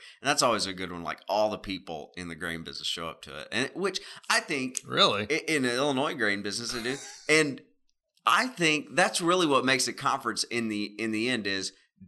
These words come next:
Speaker 1: does it get attended by, by the people you wanna, you wanna be around? So, I mean, they put a lot of effort into making it nice and, and having a good speaker lineup and all that stuff. All that stuff's well and good, but if it's at-,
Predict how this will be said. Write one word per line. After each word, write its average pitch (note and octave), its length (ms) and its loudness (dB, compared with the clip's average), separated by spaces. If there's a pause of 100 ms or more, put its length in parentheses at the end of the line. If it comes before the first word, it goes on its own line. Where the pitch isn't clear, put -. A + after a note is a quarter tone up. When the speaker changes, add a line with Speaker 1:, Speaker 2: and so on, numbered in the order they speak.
(320)
Speaker 1:
does B2 240 4
it G#2 160 -2
get A2+ 300 0
attended G#2 720 -2 (240)
by, F#2 540 4 (400)
by G#2 180 4
the F#2 100 -8
people G#2 360 -8
you F#2+ 180 -6
wanna, F2+ 320 -6 (140)
you F#2+ 160 -14
wanna F2+ 160 -8
be F#2+ 200 -8
around? E2+ 300 -6
So, A2+ 240 2 (280)
I E3 60 0
mean, E3+ 160 4
they F3+ 100 4
put F3 180 -2
a - 20 0
lot B2+ 160 6
of - 60 0
effort A#2 320 0
into G#2 380 -2
making F#2+ 300 -6
it D2+ 80 -10
nice D3 400 2
and, F2+ 220 -8
and F2 140 -10
having F#2+ 240 -4
a F2+ 40 -8
good F2+ 220 -8
speaker D3 340 -4
lineup B2 420 0
and B2 80 0
all C#3+ 120 6
that C3 100 0
stuff. A#2 200 2
All C#3 120 4
that C3 120 0
stuff's B2 220 0
well A#2 180 0
and G2+ 100 -4
good, G2 180 -6
but G2 140 -2
if G2 140 -6
it's D#3 140 -2
at-, - 220 -2